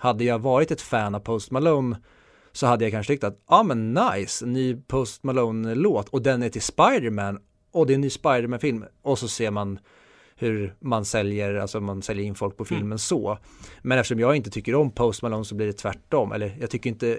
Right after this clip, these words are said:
Speaker 1: inte om honom. Det är bara att jag har, när jag har försökt lyssna på honom så har det verkligen inte varit min typ av musik.
Speaker 2: Nej, och så är det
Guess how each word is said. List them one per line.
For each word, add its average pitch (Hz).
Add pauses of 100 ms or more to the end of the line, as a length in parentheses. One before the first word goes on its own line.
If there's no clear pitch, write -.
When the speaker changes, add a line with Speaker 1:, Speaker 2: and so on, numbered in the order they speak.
(160)
Speaker 1:
inte 120
om 156
honom. 101
Det 117
är -
bara 110
att 104
jag 117
har, 113 (360)
när 131
jag 131
har 117
försökt 110
lyssna 117
på 110
honom 101
så 107
har 104
det 104
verkligen 104
inte 95
varit 101
min 104
typ 104
av 107
musik. - (840)
Speaker 2:
Nej, 196
och 165
så 165
är 165
det 123